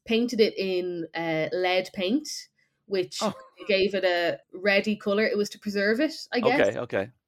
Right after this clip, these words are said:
Speaker 1: Maybe they didn't have access to formaldehyde or anything.
Speaker 2: Mm-hmm.
Speaker 1: I don't really know. Um, but he painted it in lead paint and sent it over to, I think it was the University of Edinburgh or whatever was the big university there at the time.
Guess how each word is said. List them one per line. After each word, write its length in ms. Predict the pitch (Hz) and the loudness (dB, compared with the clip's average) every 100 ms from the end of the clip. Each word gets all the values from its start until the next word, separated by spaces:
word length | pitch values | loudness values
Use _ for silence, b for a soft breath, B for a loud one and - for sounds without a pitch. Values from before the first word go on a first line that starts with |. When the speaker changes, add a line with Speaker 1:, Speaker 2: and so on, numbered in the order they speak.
| - | -6
Speaker 1:
Maybe 160 | 202 202 | -2 2
they 80 | 208 | 2
didn't 120 | 208 | 2
have 100 | 196 | -2
access 320 | 202 - 202 | -4 -6 -8
to 60 | - | -6
formaldehyde 560 | 208 214 240 254 240 247 | -4 -2 0 2 2 0
or 60 | |
anything. 220 | 240 240 | 0 -2
Speaker 2:
Mm-hmm. 100 | 220 | -2
Speaker 1:
I 40 | - - | -2 -4
don't 200 | - 208 | -8 -4
really 140 | 208 | 0
know. 340 | 208 226 254 - _ _ _ b b b b - | 2 2 0 -4 _ _ _ b b b b 0
Um, 380 | 185 185 180 | 4 4 2
but 140 | 160 208 | 0 0
he 80 | 214 | 2
painted 340 | 247 277 269 | 4 4 2
it 100 | 240 | 2
in 80 | 214 | 4
lead 220 | 208 208 | 4 2
paint 300 | 208 196 190 | 0 -2 -2
and 160 | - 196 | -4 -4
sent 220 | 185 202 | -4 -2
it 80 | 202 | 0
over 280 | 196 190 185 | 0 0 -6
to, 320 | - 196 180 | -6 -4 -4
I 40 | |
think 160 | 208 247 | -4 -4
it 40 | |
was 140 | - 269 | -4 -2
the 80 | 254 | -2
University 520 | 233 214 233 226 214 | 0 0 -2 -2 -4
of 80 | - | -2
Edinburgh 460 | 185 190 190 180 - | -2 0 2 2 2
or 380 | 180 175 170 - | 2 2 0 -6
whatever 440 | _ 185 185 185 180 | _ 0 2 2 0
was 160 | 175 147 | -2 -4
the 40 | |
big 200 | 170 165 | -6 -4
university 500 | 165 160 160 - 160 | -4 -2 -4 -4 -4
there 240 | 156 156 156 | -2 -2 -4
at 140 | 156 | -12
the 60 | 151 | -16
time. 400 | 170 175 233 | -6 -2 -2